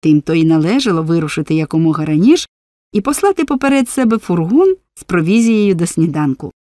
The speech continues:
На той час, як перші сонячні блискітки затанцювали на прозорій воді Леони,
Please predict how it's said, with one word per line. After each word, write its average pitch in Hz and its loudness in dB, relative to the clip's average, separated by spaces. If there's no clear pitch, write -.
На 170 2
той 196 0
час, 185 -4
як 156 -6
перші 180 -4
сонячні 165 -2
блискітки 156 -4
затанцювали 156 0
на 156 2
прозорій 156 -4
воді 151 -4
Леони, 247 2